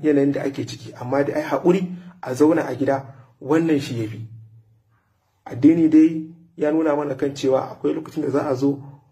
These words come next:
zaman gida shi ya fi mana alheri akan fita waje. Ko ruwan sama aka yi a zamanin sahabbai, manzon Allah na ce musu su zauna a gida,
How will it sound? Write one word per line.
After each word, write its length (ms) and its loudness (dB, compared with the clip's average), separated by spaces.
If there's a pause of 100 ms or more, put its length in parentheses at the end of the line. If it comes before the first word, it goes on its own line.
(180)
zaman 380 2
gida 240 4
shi 180 -2
ya 60 4
fi 240 -4
mana 240 -2
alheri 640 2 (120)
akan 280 -6
fita 240 -6
waje. 240 -10 (760)
Ko 180 6
ruwan 180 4
sama 260 0
aka 200 -2
yi 240 -4 (180)
a 100 -10
zamanin 400 4
sahabbai, 480 0 (520)
manzon 240 -4
Allah 260 4
na 140 -2
ce 80 0
musu 160 0
su 200 -8
zauna 480 2
a 120 -14
gida, 440 -6